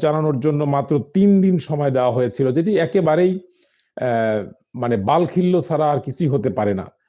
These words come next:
মতামতের জন্য যৌক্তিক সময় দেওয়া উচিত ছিল, কিন্তু এটিকে কেন এড়িয়ে যাওয়া হলো, কোন ভয়ে এড়িয়ে যাওয়া হলো, সেটি ব-, মানে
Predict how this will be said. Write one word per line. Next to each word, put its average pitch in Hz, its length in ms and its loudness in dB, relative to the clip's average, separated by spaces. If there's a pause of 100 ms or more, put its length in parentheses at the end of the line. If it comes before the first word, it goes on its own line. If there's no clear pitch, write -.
(240)
মতামতের 156 500 0
জন্য 165 260 0
যৌক্তিক 175 400 0
সময় 156 340 0
দেওয়া 139 340 2 (340)
উচিত 151 360 -2
ছিল, 143 320 0
কিন্তু 151 300 -2
এটিকে 147 360 2
কেন 151 260 0 (640)
এড়িয়ে 190 400 4
যাওয়া 170 260 2
হলো, 139 400 -2 (280)
কোন 180 340 -2
ভয়ে 156 380 2
এড়িয়ে 175 200 2
যাওয়া 143 280 2
হলো, 131 400 -2
সেটি 143 280 -4
ব-, 113 240 -2 (140)
মানে 120 200 0